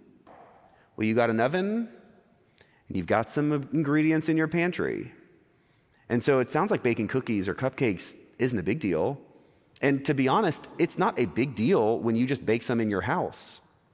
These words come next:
But when dozens of others do that, and you coordinate that work together, and you take care of the people who are working every day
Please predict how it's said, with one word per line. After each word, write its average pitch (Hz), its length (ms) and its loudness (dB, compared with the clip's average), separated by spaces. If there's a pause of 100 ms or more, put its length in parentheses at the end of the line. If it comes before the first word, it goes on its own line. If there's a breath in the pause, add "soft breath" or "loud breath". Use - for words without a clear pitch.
(440 loud breath)
But 139 120 4
when 135 160 2
dozens 143 340 2
of 110 100 2
others 147 300 2
do 151 160 2
that, 190 400 -2 (560 loud breath)
and 123 100 2
you 127 80 2
coordinate 147 520 0
that 135 160 2
work 131 180 0
together, 143 600 0 (540 loud breath)
and 135 140 2
you 127 80 2
take 131 320 -2
care 151 420 0
of 123 120 0
the 123 60 -2
people 160 400 0
who 139 140 0
are 120 60 2
working 123 380 0
every 151 340 2
day 120 500 2